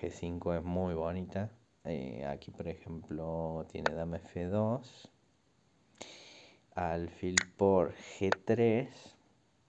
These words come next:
Parece que, que va a quedar bien el blanco, porque si yo me retiro a B ocho, tendría dama F seis, muy molesta.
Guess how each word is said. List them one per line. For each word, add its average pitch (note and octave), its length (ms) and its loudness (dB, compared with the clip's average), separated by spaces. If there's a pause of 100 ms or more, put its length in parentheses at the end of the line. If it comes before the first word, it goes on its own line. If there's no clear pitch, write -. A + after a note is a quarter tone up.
(520)
Parece E2+ 560 0
que, D#2+ 920 -4
que - 120 -4
va E2 80 -2
a - 40 -4
quedar F2+ 240 -2
bien F2+ 180 0
el F2 140 -2
blanco, G#2 460 0
porque - 400 -6
si E2+ 320 -6
yo F2 160 -2
me F2 120 -2
retiro F2 480 -2
a - 40 2
B F2 160 2
ocho, F#2 500 0 (180)
tendría D#2+ 720 -6
dama E2 280 -4
F - 200 -14
seis, F#2 340 0
muy E2+ 200 0
molesta. F2+ 640 -2